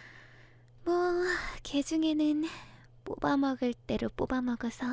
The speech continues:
마지막에 남자가 죽어버리는 경우도 있지만, 걱정하지 마.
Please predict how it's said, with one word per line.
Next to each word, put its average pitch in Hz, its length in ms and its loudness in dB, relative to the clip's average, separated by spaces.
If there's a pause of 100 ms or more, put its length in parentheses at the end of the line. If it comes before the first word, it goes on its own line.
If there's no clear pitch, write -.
(1000)
마지막에 349 580 -2
남자가 320 400 4
죽어버리는 339 680 4
경우도 302 320 0
있지만, 277 800 -2 (1900)
걱정하지 294 680 2
마. 262 640 0